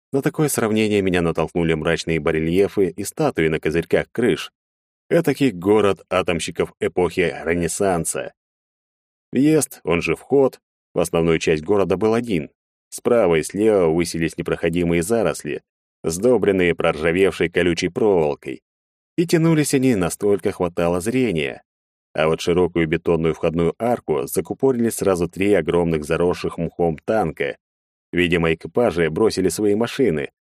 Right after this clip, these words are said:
использовав их в качестве заслона от заражённых. Вот только вряд ли, конечно, последних это остановило. И обычный-то разумный, пересилив страх или как минимум дискомфорт, перелезет эту нехитрую преграду.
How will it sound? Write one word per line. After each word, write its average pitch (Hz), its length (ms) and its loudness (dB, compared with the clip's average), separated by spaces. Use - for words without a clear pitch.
использовав 135 600 2
их - 260 -6
в - 40 -20
качестве 85 480 -2
заслона 87 460 0
от 82 100 -2
заражённых. 98 680 -2
Вот 82 220 0
только 90 320 0
вряд 135 300 0
ли, 85 120 -2
конечно, 78 580 -2
последних 95 560 -2
это 82 160 -2
остановило. 78 720 -4
И 160 80 0
обычный-то 156 580 0
разумный, 110 560 0
пересилив 87 540 -2
страх 117 480 -2
или 87 160 0
как 82 220 -4
минимум 85 400 0
дискомфорт, 92 640 -2
перелезет 135 640 2
эту 87 180 -2
нехитрую 87 560 -2
преграду. 110 580 0